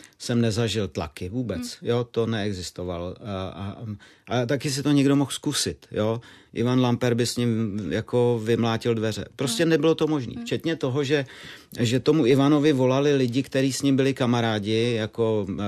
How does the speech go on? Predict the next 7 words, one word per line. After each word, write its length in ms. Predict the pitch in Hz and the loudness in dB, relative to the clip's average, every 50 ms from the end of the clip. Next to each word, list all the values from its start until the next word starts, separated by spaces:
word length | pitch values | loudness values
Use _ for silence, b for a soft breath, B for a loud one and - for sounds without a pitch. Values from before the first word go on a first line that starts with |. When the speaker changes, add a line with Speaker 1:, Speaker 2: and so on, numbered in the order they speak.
| 95 95 95 87 85 92 87 85 82 65 64 64 - | -4 -4 -4 -4 -6 -8 -8 -10 -12 -12 -14 -16 -14
Speaker 1:
ministr 480 | 92 87 92 101 104 101 - - 107 113 | -10 -6 -4 -2 -2 -4 -4 -4 -4 -4
vnitra 460 | 98 101 98 90 - - 107 101 98 | -2 -2 -4 -4 -6 -6 -6 -4 -4
Honza 320 | 92 95 98 85 110 104 | -4 -4 -6 -4 -4 -4
Ruml 260 | 101 92 87 90 95 101 | -2 -2 -4 -4 -6 -6
a 60 | 98 | -6
podobně. 460 | - - 98 98 95 95 104 101 101 | -6 -6 -6 -6 -4 -4 -4 -4 -4
Speaker 2:
Hmm. 160 | 101 233 214 | -4 -6 -8